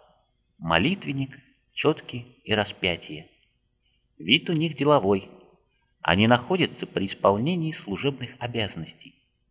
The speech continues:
Но каких? Слушайте же. Ослы осёдланы.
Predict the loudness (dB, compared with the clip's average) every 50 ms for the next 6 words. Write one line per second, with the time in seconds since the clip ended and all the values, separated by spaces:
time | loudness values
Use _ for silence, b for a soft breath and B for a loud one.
0 | _ _ _ _ _ _ _ _ _ -4 -2 0 0 0 0 -4 -4 -4 -6 -6
1 | -6 -6 -8 -16 -20 _ _ _ _ _ _ _ _ _ _ _ _ _ _ -20
2 | -14 -8 -2 0 0 0 0 -2 -6 -6 -6 -6 -6 -8 -10 -14 _ _ _ _
3 | _ _ _ _ _ _ _ _ _ _ _ _ _ _ _ _ -6 -6 -6 -4
4 | -2 0 0 0 -2 -4 -8 -8 -6 -4 -2 -2 -2 -2 -4 -8 -10 -10 -12